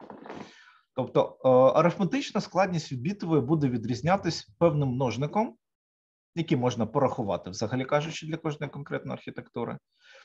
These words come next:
І зазвичай цей множник ні на що не впливає. То чим складніше об'єкти, з якими ви працюєте, тим менш цей множник впливає на те, що відбувається.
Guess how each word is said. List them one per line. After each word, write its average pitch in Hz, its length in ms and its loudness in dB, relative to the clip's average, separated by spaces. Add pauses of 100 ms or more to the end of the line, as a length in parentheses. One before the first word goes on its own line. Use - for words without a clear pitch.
(140)
І 196 100 8
зазвичай 175 640 2
цей 185 200 -2
множник 156 480 -4
ні 165 120 0
на 156 120 0
що 160 240 -2
не 117 120 -2
впливає. 85 580 -4 (960)
То - 280 -4
чим 170 180 4
складніше 147 520 0
об'єкти, 123 520 -2
з 101 80 -4
якими 107 300 -4
ви 120 120 -6
працюєте, 220 600 0
тим 214 220 4
менш 180 360 2
цей 143 160 0
множник 135 460 -2
впливає 120 500 0
на 98 120 -2
те, 107 120 -6
що - 180 -8
відбувається. 82 640 -14